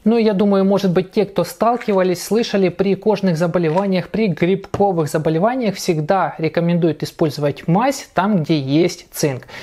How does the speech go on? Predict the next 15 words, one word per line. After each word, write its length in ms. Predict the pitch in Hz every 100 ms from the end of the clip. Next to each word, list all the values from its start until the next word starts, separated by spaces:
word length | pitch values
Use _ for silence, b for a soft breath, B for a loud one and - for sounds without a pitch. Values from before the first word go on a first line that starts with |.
| B B
Вот 240 | 185 175
это 240 | 190 180 170
вот 160 | 151
совершенно 580 | 151 175 175 - 175 151
верно, 340 | 160 254 294 190
потому 280 | - 180
что 220 | 185 - 160
цинк 460 | - 269 320 -
помогает 520 | - 160 160 180 160
бороться 580 | 143 170 262 269 214 196 175
с 360 | - 185 220 214 -
грибками 720 | 143 156 - 202 247 240 220
и 240 | - 180
грибковыми 600 | 190 151 - 180 185 175
заболеваниями. 760 | 151 151 147 147 135 127 127